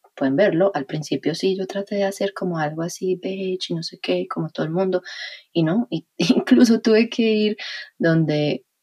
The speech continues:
Paola de la Fortuna, otra vez, si no han escuchado ese podcast, le hice una entrevista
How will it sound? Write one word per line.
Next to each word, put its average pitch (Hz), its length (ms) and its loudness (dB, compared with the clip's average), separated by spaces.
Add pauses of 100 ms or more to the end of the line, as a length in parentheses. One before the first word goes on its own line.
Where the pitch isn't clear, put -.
(360)
Paola 170 480 2
de 147 80 -2
la 139 140 -4
Fortuna, 170 600 -2 (640)
otra 143 340 -2
vez, 170 300 0
si - 200 -6
no 143 80 0
han 135 80 2
escuchado 139 400 -4
ese 147 120 -6
podcast, 165 500 -4
le 156 100 0
hice 139 160 -2
una 143 80 0
entrevista 160 720 -2